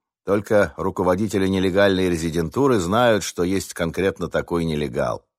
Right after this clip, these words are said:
Единственное, что мне было известно – с человеком, которого вы называете Абель, есть запасная связь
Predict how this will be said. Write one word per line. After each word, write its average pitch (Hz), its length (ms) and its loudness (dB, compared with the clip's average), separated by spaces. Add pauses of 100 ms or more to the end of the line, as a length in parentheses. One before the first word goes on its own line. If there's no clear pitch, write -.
(360)
Единственное, 95 880 -2
что 101 320 0
мне 92 240 0
было 87 300 0
известно – 78 560 -2 (260)
с - 80 -20
человеком, 87 560 0
которого 85 400 0
вы 82 160 0
называете 82 540 0
Абель, 120 420 0
есть 107 380 -4
запасная 82 680 -2
связь - 440 -2